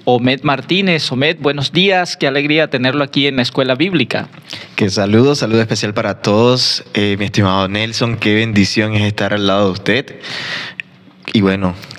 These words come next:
Speaker 2: gracias a Dios que nos tiene acá con vida, con salud. Y esperamos hoy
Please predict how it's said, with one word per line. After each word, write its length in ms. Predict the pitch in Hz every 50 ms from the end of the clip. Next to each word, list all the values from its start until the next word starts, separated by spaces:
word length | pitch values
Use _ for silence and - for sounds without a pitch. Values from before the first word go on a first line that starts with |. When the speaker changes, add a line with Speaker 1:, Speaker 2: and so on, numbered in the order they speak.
| - -
Speaker 2:
gracias 360 | 98 95 92 - 117 110 107
a 60 | 101
Dios 300 | 95 98 104 110 110 -
que 80 | - 101
nos 260 | 98 95 90 90 -
tiene 240 | - 104 98 98 98
acá 220 | 95 101 98 98
con 160 | - 98 92
vida, 280 | 104 110 110 110 104 101
con 180 | - 95 92 90
salud. 300 | - 92 92 104 123 127 - - - - - - - - - - - - - - - - - - - - -
Y 120 | - 110
esperamos 480 | 104 95 - 101 90 90 90 98 101 104
hoy 320 | 107 107 107 120 131 -